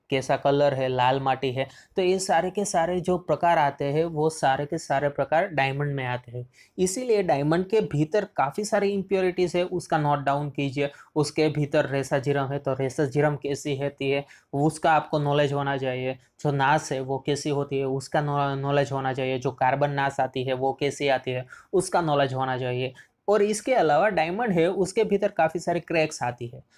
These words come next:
अभी क्रैक्स का नॉलेज भी होना चाहिए। लाइक आप जब मिरर देख रहे होते हैं, अब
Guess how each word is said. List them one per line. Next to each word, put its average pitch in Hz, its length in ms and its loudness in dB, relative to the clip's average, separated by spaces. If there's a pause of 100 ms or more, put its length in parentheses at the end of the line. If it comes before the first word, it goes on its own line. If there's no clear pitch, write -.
(220)
अभी 175 200 4
क्रैक्स 165 400 0
का 202 160 2
नॉलेज 156 380 2
भी 180 120 0
होना 156 300 0
चाहिए। 120 340 -4 (160)
लाइक 160 240 2
आप 190 260 0
जब 196 220 2
मिरर 170 300 0
देख 180 300 -2
रहे 139 240 0
होते 147 280 -4
हैं, 175 200 -4 (340)
अब 180 220 4